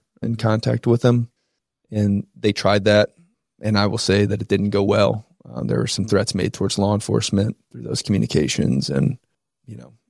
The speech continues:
indicating that he wasn't gonna cooperate with the process pretty much.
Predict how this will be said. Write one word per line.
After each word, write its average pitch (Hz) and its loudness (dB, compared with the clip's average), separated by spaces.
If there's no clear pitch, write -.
indicating 101 2
that 98 4
he - 0
wasn't 123 4
gonna 107 2
cooperate - 0
with - -10
the - -8
process - 0
pretty - 0
much. - -2